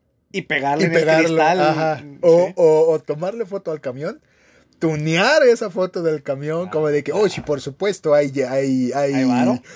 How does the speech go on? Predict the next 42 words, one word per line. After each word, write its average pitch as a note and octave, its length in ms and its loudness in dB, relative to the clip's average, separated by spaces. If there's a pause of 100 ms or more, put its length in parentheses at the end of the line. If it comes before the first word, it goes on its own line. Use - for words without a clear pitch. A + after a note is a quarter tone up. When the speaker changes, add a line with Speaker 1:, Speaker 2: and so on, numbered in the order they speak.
(160)
Speaker 2:
sí, D#3+ 240 2
hay, E3 180 2
hay F#3 160 0
un F3+ 120 -4
camión E3 360 -2
seis, E3 380 -6
eh, C#3+ 240 -4
seis D3 240 -6
veintidós, C#3 680 -4
eh, A2 540 -8 (220)
con C3 180 -6
rines C3+ 300 -6
de A2+ 80 -4
aluminio, A#2 480 -6
por A2+ 180 -12
supuesto C3 460 -12
que C3 100 -16
sí B2 140 -12
lo A2 160 -10
hay. A#2 200 -8
Speaker 1:
Güey, B2 360 -2
adentro C#3 340 -4
tienen D3 300 -8
luces D3+ 240 -8
de D3+ 80 -6
neón B2 340 -10
y D#3+ 60 -8
parece C3 320 -16
que - 80 -12
entras C3+ 260 -10
a C3+ 40 -6
la B2 100 -2
disco. A#2 420 -6 (140)
Speaker 2:
Sí, D#3+ 340 -4
sí, D3+ 140 -4
sí, D3+ 220 -2
o, D#3 100 0
o, A#2 720 0 (400)
o A2+ 560 -2
que A#2+ 100 -4
viene... A2 1080 -6 (560)
Eh, F#2 1040 -8